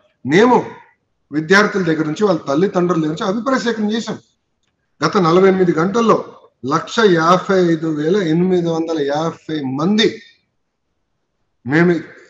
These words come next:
ఇచ్చిన పిలుపుకి సంఘీభావం తెలిపారు. అంతేకాకుండా ద-, దాంట్లో డెబ్బై వేల మంది yes exams postpone చేయాలని కామెంట్లు కూడా పెట్టారు. దీంట్లో నేను మూడు కామెంట్లు నేను ఈ ప్రభుత్వానికి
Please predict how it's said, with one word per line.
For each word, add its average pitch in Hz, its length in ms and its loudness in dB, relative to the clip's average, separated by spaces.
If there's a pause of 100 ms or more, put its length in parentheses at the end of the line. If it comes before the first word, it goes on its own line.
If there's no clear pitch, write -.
(480)
ఇచ్చిన 143 420 -2
పిలుపుకి 190 500 0 (120)
సంఘీభావం 202 580 0
తెలిపారు. 190 420 0 (440)
అంతేకాకుండా 208 640 0
ద-, 156 360 -8
దాంట్లో 190 320 0
డెబ్బై 151 560 -2
వేల 165 220 0
మంది 190 520 0 (400)
yes 175 180 0
exams 165 440 -2 (120)
postpone 180 460 0
చేయాలని 175 380 2 (280)
కామెంట్లు 190 320 -2
కూడా 180 140 2
పెట్టారు. 185 400 -4 (720)
దీంట్లో 180 200 0
నేను 180 140 2
మూడు 190 220 4
కామెంట్లు 208 420 2
నేను 185 180 2
ఈ 175 40 4
ప్రభుత్వానికి 175 600 -2